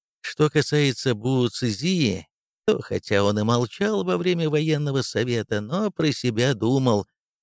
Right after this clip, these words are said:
«Всю жизнь я занимался торговлей,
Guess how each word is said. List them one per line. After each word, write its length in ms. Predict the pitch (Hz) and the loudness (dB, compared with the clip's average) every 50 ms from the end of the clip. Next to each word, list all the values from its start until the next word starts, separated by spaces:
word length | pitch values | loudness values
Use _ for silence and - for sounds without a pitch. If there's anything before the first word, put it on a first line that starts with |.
| _ _ _ _ _ _ _ | _ _ _ _ _ _ _
«Всю 400 | - - - 135 170 196 202 190 | -10 -4 0 0 2 2 0 -2
жизнь 500 | 127 98 107 180 202 220 220 196 180 196 | -2 -2 -2 0 0 0 0 0 0 0
я 240 | 190 170 87 87 85 | 0 2 2 0 0
занимался 800 | - 147 156 156 151 147 127 107 127 165 170 147 - - 139 | 0 0 0 0 0 0 0 0 -2 -2 -2 -2 -2 -4 -4
торговлей, 840 | - - 117 123 131 110 110 117 127 123 104 87 92 - 64 64 - | -4 -4 -4 -6 -4 -4 -2 0 0 0 0 0 -2 -6 -8 -10 -12